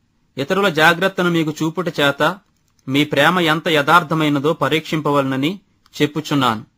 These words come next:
మీరు మన ప్రభువైన యేసుక్రీస్తు కృపను ఎరుగుదురు గదా. ఆయన ధనవంతుడై ఉండియు మీరు తన దారిద్ర్యము వలన ధనవంతులు కావాలనని మీ నిమిత్తము దరిద్రుడాయెను. ఇందును గూర్చి నా తాత్పర్యము చెప్పుచున్నాను.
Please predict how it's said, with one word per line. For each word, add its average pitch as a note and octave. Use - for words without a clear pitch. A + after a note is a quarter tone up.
మీరు F3
మన F3
ప్రభువైన F3
యేసుక్రీస్తు F3
కృపను D3+
ఎరుగుదురు D3+
గదా. C#3+
ఆయన C#3+
ధనవంతుడై E3
ఉండియు D#3
మీరు E3+
తన E3
దారిద్ర్యము E3
వలన C3
ధనవంతులు E3+
కావాలనని D#3
మీ D3+
నిమిత్తము E3
దరిద్రుడాయెను. C#3+
ఇందును F3+
గూర్చి G3
నా E3
తాత్పర్యము E3+
చెప్పుచున్నాను. D3